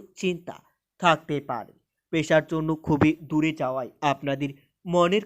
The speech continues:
কষ্ট বাড়তে পারে। কুম্ভ রাশি, চোদ্দই জানুয়ারি দিনটিতে আপনারা একটু সাবধান থাকুন, আঘাত লাগার সম্ভাবনা দেখা যাচ্ছে। শিক্ষার্থীদের জন্য খুবই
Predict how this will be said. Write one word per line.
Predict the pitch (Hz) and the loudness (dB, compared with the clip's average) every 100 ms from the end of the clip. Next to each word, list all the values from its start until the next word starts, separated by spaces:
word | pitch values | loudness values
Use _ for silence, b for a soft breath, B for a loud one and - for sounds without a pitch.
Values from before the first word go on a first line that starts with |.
| - | -2
কষ্ট | 135 123 - 117 - _ _ - | -4 -4 -8 -18 -18 _ _ -8
বাড়তে | 139 165 143 - 131 | 4 4 4 0 -6
পারে। | 127 113 - - _ _ _ - | -6 -10 -12 -20 _ _ _ 2
কুম্ভ | 196 160 143 | 4 4 0
রাশি, | 123 120 - _ _ _ _ | -4 -8 -16 _ _ _ _
চোদ্দই | 202 190 208 220 - 175 139 | 2 2 4 0 0 -14 0
জানুয়ারি | 143 135 120 92 58 _ _ - | 0 0 -6 -14 -20 _ _ -18
দিনটিতে | 143 190 202 202 220 240 226 - - | -2 0 0 -4 -8 -4 -4 -6 -2
আপনারা | 139 - 143 143 - | 0 0 -4 -4 -4
একটু | 151 - 160 175 b b _ | -6 -4 -2 -2 b b _
সাবধান | - 175 165 165 135 127 | 2 4 4 0 -4 -6
থাকুন, | 123 - - - b b - | -12 -14 -20 -20 b b 0
আঘাত | 160 196 208 | 0 0 -2
লাগার | 202 180 196 196 - _ | -2 0 0 -2 -8 _
সম্ভাবনা | - 151 139 127 120 113 78 _ _ _ | -2 0 0 -6 -10 -12 -14 _ _ _
দেখা | 147 165 151 151 | 2 2 2 -2
যাচ্ছে। | 139 123 - _ - _ _ _ - | -2 -4 -6 _ -20 _ _ _ -4
শিক্ষার্থীদের | 160 147 156 143 143 151 143 | -2 -2 -4 -6 -6 -6 -6
জন্য | 151 147 147 - | -6 -4 -6 -6
খুবই | 151 131 | -4 -2